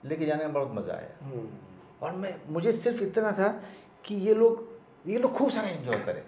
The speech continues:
Speaker 1: ये पेड़ देखो, ये पेड़, वो जो बता रहा था guide जिसको हमने रखा हुआ था, कि ये पेड़ जो है, इसके ऊपर में ऐसे, ऐसे, ऐसे, ऐसे करके एक दूसरा पेड़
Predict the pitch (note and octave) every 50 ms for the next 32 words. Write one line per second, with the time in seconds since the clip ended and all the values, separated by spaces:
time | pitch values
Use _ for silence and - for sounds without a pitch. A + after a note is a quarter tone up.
0 | - - - - - - - - - - - - F3 G#3 - - G3+ A3+ A#3 G#3+
1 | F#3+ D#3+ C#3 - - F#2+ D#2+ - - - - - - - - - - - - C#3
2 | F#3+ A3+ A3+ - F#3+ G3+ G#3+ G#3 F#3 - - - - - - - - - B2+ C#3
3 | C#3+ C#3+ - - D#3 D#3 F3 F3 F#3 G3+ F#3+ D#3+ D3+ D#3+ C#3+ C3 C#3 C#3 G#3 A3+
4 | A#3 - - - - - - - - - - - A#2+ A2 A#2 C3+ C3+ - - D3
5 | C#3 B2 B2 C3 B2+ B2 A#2 - D3+ C#3 B2+ A2 - A#2+ A#2+ C#3 - - F3+ F#3
6 | - D3+ C#3+ F#3+ G#3+ - - F3 F3+ F#3+ F#3 D#3+ F3 D#3+ C3 B2 C#3 - - -
7 | - - - - - - - - A#2+ - - - G3+ F#3 F3 - F3 F#3+ F#3+ F#3+
8 | F#3+ F#3+ F#3 D#3 D#3 - - G#3 F#3 F#3+ F3+ - - D#3 D#3 D#3 - F3+ E3+ E3+
9 | - F3+ F3 - F3 F3 E3 E3+ D#3+ D3 D3 D3+ D3+ C3+ - F#3+ G3+ G3 - E3+
10 | E3 D#3 -